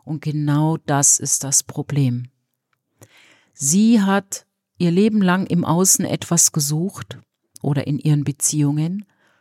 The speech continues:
statt es im Inneren zu finden. Nämlich nach der Liebe,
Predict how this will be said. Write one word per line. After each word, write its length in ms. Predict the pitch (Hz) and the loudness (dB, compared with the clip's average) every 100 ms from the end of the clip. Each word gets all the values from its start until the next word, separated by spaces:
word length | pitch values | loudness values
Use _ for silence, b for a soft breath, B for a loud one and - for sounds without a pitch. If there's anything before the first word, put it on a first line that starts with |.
| _ | _
statt 460 | - - 151 - | -16 -6 -6 -2
es 160 | 175 - | -4 -4
im 240 | 175 185 | -6 -8
Inneren 560 | - 196 190 156 151 143 | -6 -4 -4 -4 -6 -8
zu 180 | - 131 | -10 -12
finden. 600 | - 139 135 131 - 127 _ _ _ _ _ _ _ _ - | -12 -10 -8 -10 -18 -20 _ _ _ _ _ _ _ _ -4
Nämlich 440 | 127 131 131 127 | 0 2 2 0
nach 200 | 131 - | -2 -4
der 160 | - 110 | -6 -4
Liebe, 460 | 135 175 170 165 | 0 0 2 0